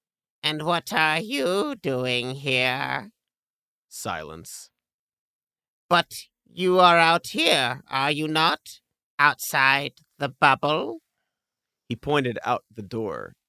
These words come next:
Speaker 2: the velvety purple beyond, where the meteor continued to burn brightly across the night sky.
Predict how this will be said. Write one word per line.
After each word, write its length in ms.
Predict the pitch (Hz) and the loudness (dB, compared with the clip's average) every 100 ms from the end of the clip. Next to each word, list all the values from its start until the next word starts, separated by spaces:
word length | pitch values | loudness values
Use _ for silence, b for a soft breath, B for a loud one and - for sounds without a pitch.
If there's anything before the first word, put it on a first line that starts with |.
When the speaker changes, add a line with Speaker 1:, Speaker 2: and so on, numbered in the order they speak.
| _ 120 | _ -10
Speaker 2:
the 100 | 117 | -2
velvety 500 | 127 131 117 95 87 - | 0 0 0 -8 -12 -8
purple 320 | 131 120 98 | -6 -6 -10
beyond, 640 | 92 87 95 71 53 - _ | -10 -8 -8 -8 -12 -16 _
where 140 | 104 | -12
the 80 | 107 | -10
meteor 480 | 107 131 131 113 87 | -6 -2 -2 -4 -6
continued 600 | 113 92 - 127 143 131 | -10 -14 -10 -6 -6 -8
to 60 | 120 | -10
burn 320 | 95 120 127 | -8 -4 -4
brightly 420 | 107 92 101 135 110 | -4 -6 -6 -6 -8
across 380 | - 117 127 | -6 -6 -6
the 100 | - | -8
night 300 | 87 95 120 | -12 -8 -8
sky. 580 | - - 110 117 69 69 | -10 -10 -6 -6 -6 -12